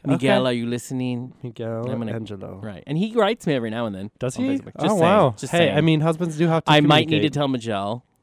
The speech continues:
Speaker 1: that, "Sweetheart, there's
Speaker 2: These,
Speaker 1: another."
Speaker 2: these,
Speaker 1: <laughs>
Speaker 2: I, there's a trend.
Speaker 1: There
Speaker 2: You have,
Speaker 1: is
Speaker 2: they're
Speaker 1: another thing.
Speaker 2: very similar names, Miguel and Miguel.
Speaker 1: That's true. Maybe it's the same guy.
Speaker 2: Maybe it's the same guy. Maybe he
Speaker 1: <gasps>
Speaker 2: knew. He called in and
Speaker 1: Except
Speaker 2: he was
Speaker 1: that I
Speaker 2: like,
Speaker 1: know
Speaker 2: "I'm
Speaker 1: Miguel
Speaker 2: faking it." <laughs>
Speaker 1: much better than I know Miguel.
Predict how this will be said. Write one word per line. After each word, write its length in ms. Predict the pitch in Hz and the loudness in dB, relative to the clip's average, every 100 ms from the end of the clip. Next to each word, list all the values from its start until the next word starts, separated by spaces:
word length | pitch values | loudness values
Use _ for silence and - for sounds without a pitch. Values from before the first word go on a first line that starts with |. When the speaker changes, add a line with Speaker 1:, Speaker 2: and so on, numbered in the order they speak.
| _ _ - | _ _ -4
Speaker 1:
that, 340 | 120 107 101 - _ _ - | 0 0 -2 -8 _ _ -16
"Sweetheart, 540 | - 120 113 110 104 | -10 -6 -6 -8 -8
there's 160 | 113 156 | -2 2
Speaker 2:
These, 140 | 165 | 2
Speaker 1:
another." 260 | 107 104 104 | 0 -2 4
Speaker 2:
these, 260 | 175 160 143 | 4 4 -2
Speaker 1:
<laughs> 60 | - - - - - - - | -6 -6 -4 0 0 -2 -4
Speaker 2:
I, 140 | - 196 - | -2 -2 0
there's 200 | 190 196 | 2 4
a 40 | 214 | 2
trend. 360 | - 185 127 | 4 4 6
Speaker 1:
There 120 | 123 120 | 2 2
Speaker 2:
You 100 | 151 | 4
have, 100 | 165 | 4
Speaker 1:
is 80 | 131 | 4
Speaker 2:
they're 120 | 165 | 4
Speaker 1:
another 220 | 160 104 | 4 0
thing. 140 | - | 2
Speaker 2:
very 340 | 160 170 220 208 | 6 8 8 4
similar 380 | - 180 165 147 | 4 4 6 6
names, 420 | 131 107 95 - | 4 0 -6 -8
Miguel 320 | 131 131 147 | -4 0 0
and 80 | 143 | 2
Miguel. 460 | 123 120 92 98 - _ 156 | 0 -2 -4 -10 -20 _ -2
Speaker 1:
That's 320 | 160 143 - | 0 0 -4
true. 360 | - 202 240 | -2 2 2
Maybe 220 | 156 123 135 | 0 -2 -6
it's 140 | - | -8
the 40 | |
same 260 | 139 156 151 | -8 -4 -2
guy. 180 | 127 123 | 0 2
Speaker 2:
Maybe 120 | 151 | 2
it's 100 | 147 | 2
the 80 | 160 | 0
same 240 | 156 143 | 2 2
guy. 200 | 135 123 107 | 2 2 4
Maybe 280 | 139 233 | 4 6
he 160 | 254 190 | 6 4
Speaker 1:
<gasps> 120 | 151 | 4
Speaker 2:
knew. 200 | 123 139 | 4 4
He 140 | 165 - | 2 0
called 260 | 165 165 | -2 0
in 80 | 127 | 0
and 80 | 117 | 0
Speaker 1:
Except 120 | 131 | -2
Speaker 2:
he 60 | 127 | -2
was 80 | 139 | 0
Speaker 1:
that 60 | |
I 40 | 143 | 0
Speaker 2:
like, 80 | 143 | 0
Speaker 1:
know 120 | 151 | 0
Speaker 2:
"I'm 60 | 180 | 0
Speaker 1:
Miguel 380 | 165 123 131 127 | 0 0 0 -4
Speaker 2:
faking 180 | 107 - | -6 -10
it." 160 | 127 - | -14 -4
<laughs> 0 | |
Speaker 1:
much 260 | 143 156 | -2 0
better 320 | 180 123 - - | -2 -4 -8 -4
than 160 | 147 | -2
I 60 | 104 | -4
know 120 | 104 | -8
Miguel. 400 | 101 98 - | -10 -14 -16